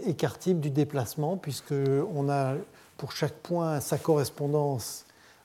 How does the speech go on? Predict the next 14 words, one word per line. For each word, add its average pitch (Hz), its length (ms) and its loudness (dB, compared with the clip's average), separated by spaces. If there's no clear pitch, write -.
entre 147 420 0
l'atlas 139 960 2
et 139 80 -2
chacune 143 380 -2
des 131 180 0
anatomies. 127 500 0
On 175 80 0
peut 143 140 -2
calculer 139 420 -2
un 147 120 0
écart 139 300 -2
type 156 200 -4
de 135 100 0
déplacement 135 800 -4